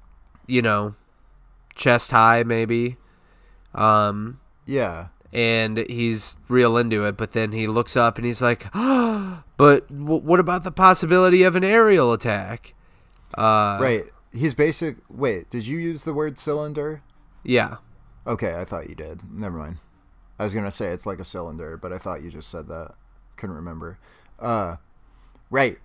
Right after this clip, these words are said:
Speaker 2: Aerial attack. Um, and he's like, he, like, goes down into his fort and is, you can hear him building, and then it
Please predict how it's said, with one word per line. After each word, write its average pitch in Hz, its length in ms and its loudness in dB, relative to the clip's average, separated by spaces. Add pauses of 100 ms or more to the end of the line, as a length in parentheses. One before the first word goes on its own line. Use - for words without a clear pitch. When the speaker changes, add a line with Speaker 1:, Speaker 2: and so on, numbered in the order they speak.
(180)
Speaker 2:
Aerial 147 380 4
attack. 135 580 -2 (1080)
Um, 104 520 0 (960)
and 127 160 0
he's 110 220 0
like, 110 400 -2
he, 120 200 -4
like, 107 260 -4 (720)
goes 123 320 0
down 107 380 0
into 113 340 -2
his 113 180 -2
fort 113 420 -2
and 101 280 -6
is, 92 360 -10 (140)
you 107 120 -4
can 107 100 -2
hear 110 280 -2
him 104 160 -2
building, 107 540 -4
and 98 100 -4
then 95 160 -8
it 92 140 -12